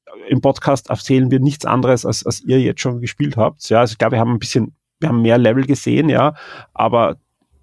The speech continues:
die spielerisch eigentlich genau das widerspiegeln, was man in der Demo, äh, selbst erleben kann. Sprich, ähm, es wird Podcast geben, es wird Preview geben, aber wir müssen natürlich da jetzt diese Demo mit einarbeiten, sprich,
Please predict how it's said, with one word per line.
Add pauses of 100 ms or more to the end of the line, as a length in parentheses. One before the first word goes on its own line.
(220)
die
spielerisch
eigentlich
genau
das
widerspiegeln,
was
man
in
der
Demo, (340)
äh,
selbst
erleben
kann.
Sprich,
ähm, (720)
es
wird
Podcast
geben,
es
wird
Preview
geben,
aber
wir
müssen
natürlich
da
jetzt
diese
Demo
mit
einarbeiten,
sprich,